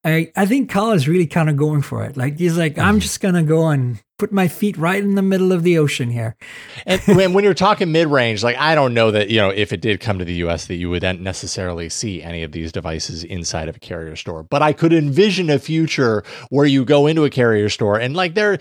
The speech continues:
Speaker 2: you know, it's a sea, it can often be a sea of mid-range phones. And it's like, "Well, I don't even know which one's the right one. Which
Speaker 1: <laughs>
Speaker 2: one is the sell, you know, the, the person who I'm
Speaker 1: Right.
Speaker 2: talking to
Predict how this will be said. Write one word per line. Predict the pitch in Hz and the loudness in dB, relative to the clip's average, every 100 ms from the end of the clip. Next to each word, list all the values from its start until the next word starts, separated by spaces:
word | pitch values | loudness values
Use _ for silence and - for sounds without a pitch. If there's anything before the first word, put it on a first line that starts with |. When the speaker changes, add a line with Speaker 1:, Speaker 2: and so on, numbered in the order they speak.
| - - | -6 -4
Speaker 2:
you | 196 | 2
know, | |
it's | 170 170 151 | 2 2 -2
a | |
sea, | - - 180 | -6 -6 -4
it | 156 | -4
can | - 147 143 | -2 -4 -4
often | 156 151 175 151 | 0 0 0 -4
be | 139 131 120 - - | -2 -4 -6 -10 -6
a | 131 | -4
sea | - - 165 160 135 101 | -4 -2 0 0 0 -2
of | 120 107 | -2 -2
mid-range | 107 120 110 110 104 95 | 0 0 2 2 2 -4
phones. | - 113 98 90 98 | 0 2 2 -2 -6
And | 92 | -8
it's | 90 | -2
like, | 104 | 0
"Well, | 104 110 | 2 4
I | 110 | 4
don't | 117 113 | 4 2
even | 104 | 0
know | 107 135 | 2 4
which | 117 104 | 4 2
one's | 113 98 | -2 -2
the | 101 | 2
right | 95 95 | 2 2
one. | 92 92 | 0 -2
Which | 98 | 0
Speaker 1:
<laughs> | 104 185 | 2 2
Speaker 2:
one | 113 | 2
is | 110 | -2
the | - | -2
sell, | 110 151 131 135 | 0 4 4 2
you | 123 | 0
know, | 113 | 2
the, | 107 113 | 2 0
the | 92 - | -2 -2
person | - - 117 | 0 -2 0
who | 110 | 2
I'm | 151 | 4
Speaker 1:
Right. | |
Speaker 2:
talking | 147 120 131 | 4 2 0
to | 107 110 | -2 -2